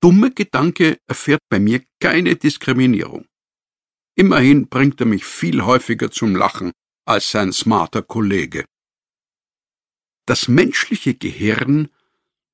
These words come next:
hat den undankbarsten Job der Welt. Es muss unzählige Meinungen, Werte, Sinneseindrücke und Gefühle irgendwie zusammenhalten.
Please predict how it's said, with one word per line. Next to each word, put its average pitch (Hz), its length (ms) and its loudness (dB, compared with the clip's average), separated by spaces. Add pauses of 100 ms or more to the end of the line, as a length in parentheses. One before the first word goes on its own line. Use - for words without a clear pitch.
hat - 220 -4
den 110 240 0
undankbarsten 156 1300 0
Job - 420 -6 (120)
der 92 180 -4
Welt. - 460 -14 (1400)
Es - 140 -6
muss 180 200 2
unzählige 160 800 4
Meinungen, 123 760 0
Werte, 123 520 -2 (280)
Sinneseindrücke 123 1080 2
und 139 200 2
Gefühle 131 440 4
irgendwie 160 880 0 (520)
zusammenhalten. 156 960 0